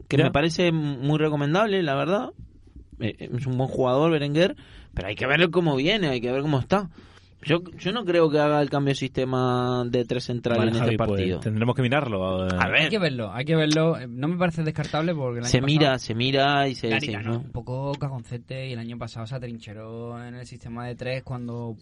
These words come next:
Speaker 3: cuando
Speaker 2: Cuando
Speaker 3: pudo
Speaker 2: le vi-,
Speaker 3: y,
Speaker 2: empezaron
Speaker 3: y no
Speaker 2: a
Speaker 3: lo, cuan-,
Speaker 2: sí.
Speaker 3: cuando le vinieron maldadas y no lo soltó, y no
Speaker 1: Lo que
Speaker 3: lo
Speaker 1: pasa es
Speaker 3: soltó.
Speaker 1: que el sistema de tres es de doble filo también, porque tenés que tener esos dos carrileros de ida y vuelta
Speaker 2: Sí.
Speaker 1: que te <laughs> cubran los espacios, y yo no sé si Berenguer y Capa,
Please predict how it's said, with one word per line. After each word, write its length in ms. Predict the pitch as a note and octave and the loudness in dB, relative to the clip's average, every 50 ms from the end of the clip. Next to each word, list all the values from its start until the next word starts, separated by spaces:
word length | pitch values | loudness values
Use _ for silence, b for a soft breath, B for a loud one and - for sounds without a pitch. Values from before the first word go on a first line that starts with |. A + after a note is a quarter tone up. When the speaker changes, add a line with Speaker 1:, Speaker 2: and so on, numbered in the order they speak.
| - | -12
Speaker 3:
cuando 260 | - C3 B2 B2 B2 A2+ | -10 -8 -8 -6 -6 -4
Speaker 2:
Cuando 260 | - B2 A2+ A#2 A2 | -2 0 2 2 2
Speaker 3:
pudo 100 | - E3 | 4 4
Speaker 2:
le 40 | D#3 | 2
vi-, 60 | - - | 2 0
Speaker 3:
y, 20 | |
Speaker 2:
empezaron 340 | - A#2 B2+ C#3 D#3 D#3 D#3 | 0 -2 0 0 0 0 0
Speaker 3:
y 40 | D#3 | 2
no 0 | |
Speaker 2:
a 40 | - C#3 C3+ B2+ A#2+ A#2 - | 2 2 2 0 0 -2 -6
Speaker 3:
lo, 80 | - | -8
cuan-, 180 | - A#2+ B2 B2+ | -10 -8 -6 -6
Speaker 2:
sí. 200 | - - B2+ A#2+ | -2 -2 0 -2
Speaker 3:
cuando 160 | C3 B2+ B2 | -2 -2 -6
le 60 | A#2+ | -6
vinieron 220 | A#2+ A#2 B2+ D3 D3+ | -6 -6 -4 -6 -6
maldadas 440 | C#3 A#2 A#2 B2 C3 C3 A#2+ A2+ A2+ | -6 -4 -4 -2 -2 -2 -4 -4 -6
y 40 | |
no 120 | A2+ A#2 A#2 | -6 -6 -6
lo 80 | C3 | -6
soltó, 400 | B2+ - B2+ A2 - - A#2+ G#2+ F2+ F#2 B B B A2 | -6 -6 -10 -10 -8 -8 -8 -8 -8 -10 B B B -10
y 40 | |
no 20 | A2 | -6
Speaker 1:
Lo 60 | A#2 | -4
que 40 | A#2+ A2+ | -2 0
Speaker 3:
lo 40 | |
Speaker 1:
pasa 80 | A2+ D3+ | 2 4
es 40 | E3 | 4
Speaker 3:
soltó. 100 | A#3 A#3+ | 4 4
Speaker 1:
que 60 | A#3 | 4
el 60 | E3+ | 4
sistema 360 | C3+ C#3 B2+ C#3 C3 B2+ B2+ | 2 2 2 2 2 4 4
de 80 | A#2+ A2 | 2 4
tres 180 | A#2+ D3+ F#3+ A#3 A#3 | 4 6 6 8 8
es 40 | F3 | 8
de 100 | C#3+ C3 | 8 6
doble 260 | B2 A#2+ A2+ G#2+ A2+ | 6 4 4 2 0
filo 240 | - G3+ A#3 - A#2 | -2 0 2 2 2
también, 300 | A#2+ C3+ D#3+ - C4+ - | 2 2 0 0 0 0
porque 360 | - G2+ F#2 E2+ F#2+ F2+ - B B B B B B B B B | 0 -2 -2 -4 -4 -6 -6 B B B B B B B B B
tenés 200 | - G#2 A#2+ C3 | -2 0 2 2
que 100 | D3 D#3 | 2 2
tener 220 | D#3 D#3+ D#3+ D3 | 4 4 2 2
esos 220 | C#3 B2+ - C3+ B2 | 2 0 0 0 0
dos 140 | B2 B2 - | 0 0 0
carrileros 520 | C3+ A#2+ A#2+ A#2+ A#2+ B2 B2 A#2+ A#2+ A#2 | -2 -2 0 0 0 2 2 2 2 2
de 100 | A#2+ A#2+ | 2 2
ida 100 | A#2 A#2 | 2 2
y 60 | A2+ | 2
vuelta 400 | A2+ A#2 B2 B2+ A#2+ A2+ A#2+ A#2+ A#2+ | 2 2 2 0 2 2 2 0 2
Speaker 2:
Sí. 40 | |
Speaker 1:
que 120 | A#2 A#2+ A2+ | 0 0 0
te 360 | A2+ A#2+ A#2 A#2 A#2 B2+ A2+ - | 0 2 2 2 2 0 0 -4
<laughs> 140 | - - A2+ | -6 -2 2
cubran 360 | C#3+ D3 C#3 C3+ B2+ B2 A#2+ | 4 4 6 4 4 4 2
los 140 | B2 A#2 - | 2 2 2
espacios, 640 | A#2 A2+ - B2 A#2+ B2+ C3+ - - E3+ F3+ F#3+ F#3 | 0 0 2 2 2 2 2 2 4 6 6 8 8
y 220 | D#3+ C3+ A2+ G2+ | 6 6 4 2
yo 160 | G2 A2+ A#2 | 0 2 2
no 80 | C#3+ F3+ | 2 2
sé 160 | F3+ A3+ G3 | 2 2 2
si 120 | C#3 C3+ B2+ | 2 2 2
Berenguer 440 | A#2+ A#2 A#2 A#2 A#2 A#2 A#2 A2 | 2 2 2 0 0 0 0 0
y 60 | A2+ G#2 | 0 0
Capa, 360 | B2 A2+ G#2+ - A2+ G#2+ | -2 -2 0 0 -2 -2